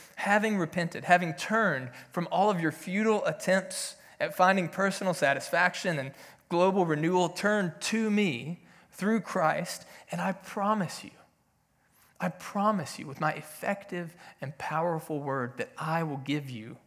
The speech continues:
what you are longing for, in part now, in full in the future. Now, why this passage for this occasion?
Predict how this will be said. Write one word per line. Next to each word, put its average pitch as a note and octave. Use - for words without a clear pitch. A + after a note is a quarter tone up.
what D3+
you C3+
are C3
longing B2
for, -
in C3
part F3+
now, C#3
in C3
full B2
in C3
the A#2+
future. -
Now, C#3
why E3
this D#3+
passage C3+
for -
this C3
occasion? -